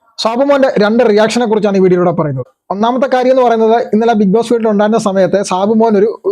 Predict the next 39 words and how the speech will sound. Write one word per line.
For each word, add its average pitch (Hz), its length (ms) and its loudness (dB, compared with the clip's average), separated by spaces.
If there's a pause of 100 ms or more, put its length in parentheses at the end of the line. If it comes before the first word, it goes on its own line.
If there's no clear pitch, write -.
ഞെട്ടിപ്പിക്കുന്ന 226 500 0
കാര്യം 196 300 -2
പറയുകയാണ്. 165 300 -4 (400)
"ഞാൻ 233 260 -2
കിടക്കുന്ന, 247 300 0
എൻ്റെ 233 120 2
ഓപ്പോസിറ്റ് 214 420 -2
ആയിട്ട് 226 140 0
കിടക്കുന്ന 202 300 0
ബെഡിൽ 185 320 2
ആര് 190 220 2
കിടന്നാലും 151 420 -4 (260)
അവർ 208 180 -2
ആ 202 80 0
ആഴ്ച 175 360 0
എവിക്റ്റ് 175 300 -4
ആയി 143 80 -6
പോകും." - 300 -20
അപ്പോൾ 233 200 -4
അവിടെ 240 140 2
ഓപ്പോസിറ്റ് 226 460 0
ആയിട്ട് 254 140 -2
കിടന്ന 226 220 0
നമ്മുടെ 196 260 0
ബിന്നിയാണ്, 175 560 0
ഡോക്ടർ 185 320 -2
ബിന്നി. 175 380 -2 (140)
ബിന്നി 185 180 0
അത് 262 120 2
കേട്ടിട്ട് 247 400 0
സാബുമോനോട് 233 560 0
പറയുന്നുണ്ട്, 208 500 -2 (400)
"അത് 220 80 -4
ശരിയാണോ, 220 460 -2
സത്യമാണോ, 170 640 -4
അങ്ങനെ 196 220 0
ഒരു 220 60 0
വിശ്വാസമൊക്കെ 220 520 -2
ഉണ്ടോ, 185 380 -2